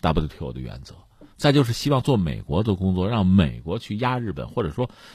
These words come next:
做日本的工作，这个有没有效果，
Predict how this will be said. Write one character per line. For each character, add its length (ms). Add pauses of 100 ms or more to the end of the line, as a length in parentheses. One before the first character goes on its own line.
(140)
做 180
日 180
本 200
的 80
工 220
作， 280
这 280
个 460
有 180
没 80
有 100
效 240
果， 320